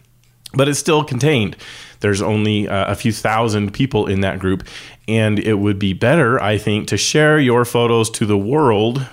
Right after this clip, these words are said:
through Instagram. Hashtag them, pound Photo Taco, hashtag Photo Taco, and hashtag Top Ten Pound. Boy, I showed my age there, didn't I?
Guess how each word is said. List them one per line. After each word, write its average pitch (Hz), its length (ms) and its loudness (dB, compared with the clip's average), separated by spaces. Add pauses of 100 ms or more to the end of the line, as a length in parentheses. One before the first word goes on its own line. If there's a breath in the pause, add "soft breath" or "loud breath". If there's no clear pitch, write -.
through - 180 -4
Instagram. 85 580 -4 (400 loud breath)
Hashtag 147 560 0
them, 139 240 2 (140)
pound 143 500 0
Photo 147 240 2
Taco, 147 440 0
hashtag 98 460 -4
Photo 98 180 -2
Taco, 98 320 -2
and 113 280 2
hashtag 107 520 -2
Top 101 200 -2
Ten 90 220 -4
Pound. 82 480 -8
Boy, 87 160 -6
I 82 60 -6
showed 95 280 -4
my 87 140 -4
age 90 180 -6
there, 78 120 -6
didn't 87 200 -4
I? 80 120 -8